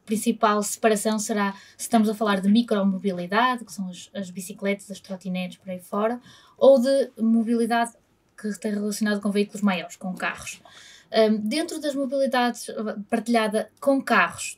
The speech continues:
também temos aqui alguma separação. A principal diferença é de quem é que são os carros. Porque se estamos a falar de carros que são da própria pessoa que disponibiliza o seu carro para ser partilhado,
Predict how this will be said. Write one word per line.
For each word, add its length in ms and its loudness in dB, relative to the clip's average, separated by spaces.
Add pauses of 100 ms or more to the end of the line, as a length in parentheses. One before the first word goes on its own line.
também 200 6
temos 200 2
aqui 160 -2
alguma 260 4
separação. 680 -4
A 60 -8
principal 760 0
diferença 600 -2 (340)
é 240 2
de 140 -6
quem 180 2
é 60 -2
que 60 -8
são 120 0
os 80 -2
carros. 400 -8 (260)
Porque 220 -4
se 120 -4
estamos 360 4
a 80 2
falar 360 2
de 100 -6
carros 420 -6
que 120 -14
são 280 0
da 220 0
própria 400 -2
pessoa 580 -2
que 240 0
disponibiliza 680 0
o 20 -4
seu 160 -8
carro 240 -6
para 100 -8
ser 140 -8
partilhado, 640 -2